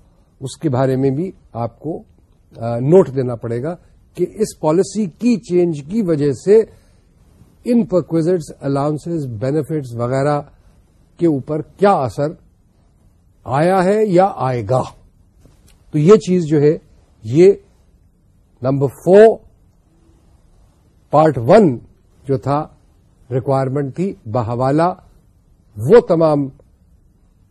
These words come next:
پیمنٹس جو کہ ڈائریکٹرز، چیف ایگزیکٹو اور سینئر ایگزیکٹوز کو کمپنی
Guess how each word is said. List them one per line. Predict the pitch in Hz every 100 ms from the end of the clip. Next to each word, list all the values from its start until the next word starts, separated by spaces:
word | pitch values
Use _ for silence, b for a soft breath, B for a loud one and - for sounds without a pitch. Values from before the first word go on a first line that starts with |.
| _ _ _ _ -
پیمنٹس | 156 175 202 - - _ _ -
جو | 104 156
کہ | 156
ڈائریکٹرز، | 135 120 127 143 - 175 160 - _ _ -
چیف | 175 147
ایگزیکٹو | 143 127 135 127 151 127 113 -
اور | 135 123
سینئر | - - - 226 240 196
ایگزیکٹوز | 147 113 123 107 120 113 -
کو | - 175 - _ _ -
کمپنی | 127 117 135